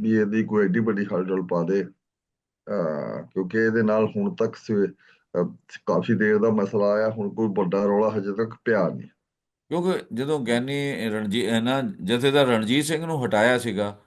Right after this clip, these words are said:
Speaker 2: ਉਹਨਾਂ ਨੇ ਵੀ ਅਜੇ ਤੱਕ ਬਿਆਨਬਾਜ਼ੀ ਕਰਦੇ ਆ, ਇੰਪੈਕਟ ਉਹ ਵੀ ਬਾਹਲਾ ਕੋਈ ਪਾ ਨਹੀਂ ਸਕੇ ਜਦੋਂ ਉਹਨਾਂ ਨੂੰ ਹਟਾ ਦਿੱਤਾ ਗਿਆ ਸੀ।
Speaker 1: ਬਿਲਕੁਲ, ਬਿਲਕੁਲ। ਹੂੰ।
Speaker 2: ਸੋ ਇਸ ਕਰਕੇ
Speaker 1: ਇਹੀ
Speaker 2: ਇਹਨਾਂ
Speaker 1: ਅੱਗੋਂ, ਹੂੰ, ਕੋਈ ਵੱਡਾ ਫਰਕ ਨਹੀਂ ਪਏਗਾ। ਹੂੰ।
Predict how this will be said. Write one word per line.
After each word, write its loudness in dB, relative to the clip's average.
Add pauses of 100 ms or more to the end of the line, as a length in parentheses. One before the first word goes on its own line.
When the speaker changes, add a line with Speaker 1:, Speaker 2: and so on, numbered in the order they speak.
(220)
Speaker 2:
ਉਹਨਾਂ 2
ਨੇ 2
ਵੀ -6 (200)
ਅਜੇ 4
ਤੱਕ 2
ਬਿਆਨਬਾਜ਼ੀ 0
ਕਰਦੇ -2
ਆ, 0
ਇੰਪੈਕਟ -4
ਉਹ 2
ਵੀ 4
ਬਾਹਲਾ 4
ਕੋਈ -6
ਪਾ 0
ਨਹੀਂ 0
ਸਕੇ -4
ਜਦੋਂ -2
ਉਹਨਾਂ -4
ਨੂੰ -6
ਹਟਾ 0
ਦਿੱਤਾ -4
ਗਿਆ -8
ਸੀ। -14 (840)
Speaker 1:
ਬਿਲਕੁਲ, 0
ਬਿਲਕੁਲ। -8 (300)
ਹੂੰ। -6 (540)
Speaker 2:
ਸੋ -2
ਇਸ 2
ਕਰਕੇ 2
Speaker 1:
ਇਹੀ 4
Speaker 2:
ਇਹਨਾਂ 2
Speaker 1:
ਅੱਗੋਂ, 0 (840)
ਹੂੰ, 0
ਕੋਈ -4
ਵੱਡਾ 0
ਫਰਕ -2
ਨਹੀਂ 0
ਪਏਗਾ। -8
ਹੂੰ। -10